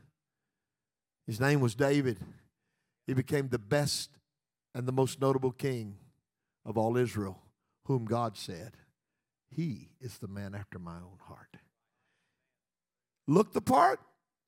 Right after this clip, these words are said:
No. But he was. It's not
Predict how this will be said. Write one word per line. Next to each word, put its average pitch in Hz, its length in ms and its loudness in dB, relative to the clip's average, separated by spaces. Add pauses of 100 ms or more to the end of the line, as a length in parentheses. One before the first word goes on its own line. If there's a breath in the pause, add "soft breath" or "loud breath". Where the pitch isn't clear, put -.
(100)
No. 403 560 -10 (1400)
But 107 120 -2
he 95 80 -4
was. 104 540 -8 (1400)
It's - 180 -8
not - 200 -12